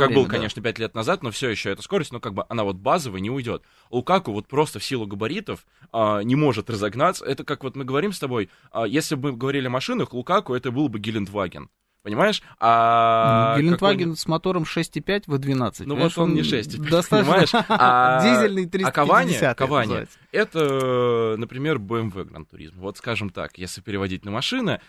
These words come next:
Speaker 1: А, то есть это машина, которая разгонится, это машина, которая растолкает. Вот
Speaker 2: Ладно,
Speaker 1: примерно
Speaker 2: хорошо,
Speaker 1: так.
Speaker 2: давайте
Speaker 1: Уж
Speaker 2: дальше.
Speaker 1: ушли мы, да, в автоспорт, простите,
Speaker 2: Да,
Speaker 1: не наша тема.
Speaker 2: автоспорт, Гелендваген и Гран-туризмо. Самые спортивные машины на свете.
Speaker 1: Вообще-то,
Speaker 2: Давай,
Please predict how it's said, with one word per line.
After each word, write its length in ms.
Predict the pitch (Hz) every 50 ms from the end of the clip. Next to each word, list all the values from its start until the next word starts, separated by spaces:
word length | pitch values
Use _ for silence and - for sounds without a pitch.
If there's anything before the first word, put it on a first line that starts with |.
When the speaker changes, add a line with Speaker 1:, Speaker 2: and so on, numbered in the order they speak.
| - -
Speaker 1:
А, 640 | - 98 113 110 107 107 107 107 107 107 104 104 104 101
то 160 | - 127 123
есть 280 | 120 120 - - - - -
это 200 | 139 139 - 131
машина, 240 | 123 127 - 135 110
которая 260 | - - 101 104 101
разгонится, 540 | 110 113 95 92 95 90 90 123 135 - 180
это 120 | 127 -
машина, 260 | 117 117 - 175 175
которая 200 | - - 120 113
растолкает. 540 | 107 - - 90 87 87 - 78 71 60 - _ _ _ - - - -
Вот 160 | - 131 143 139
Speaker 2:
Ладно, 180 | 143 170 - 127
Speaker 1:
примерно 180 | 117 107 101 98
Speaker 2:
хорошо, 240 | 156 156 185 202 - 202
Speaker 1:
так. 40 | 139
Speaker 2:
давайте 280 | 147 165 170 170 151 151
Speaker 1:
Уж 80 | 156
Speaker 2:
дальше. 180 | 165 180 165 -
Speaker 1:
ушли 100 | 185 196
мы, 160 | 175 175 151
да, 140 | 139 143 131
в 80 | 123 143
автоспорт, 520 | 139 135 143 135 - - 175 185 170 -
простите, 520 | - - 160 160 160 165 170 175 175 165
Speaker 2:
Да, 160 | 156 175 - 156
Speaker 1:
не 60 | 139
наша 220 | 135 127 - 127
тема. 240 | - - 117 110 113 -
Speaker 2:
автоспорт, 680 | - 147 113 - - - 135 - - 156 131 151 160
Гелендваген 640 | 147 135 139 139 135 127 - 160 196 190 143 123 120
и 40 | 120
Гран-туризмо. 600 | 127 131 135 - - 123 117 104 92 - - 110
Самые 300 | - - 135 131 127 117
спортивные 420 | - - 120 - - 113 113 101
машины 300 | 98 92 - - 92 92
на 60 | 104
свете. 200 | - - - -
Speaker 1:
Вообще-то, 140 | 143 170 143
Speaker 2:
Давай, 240 | 143 160 175 185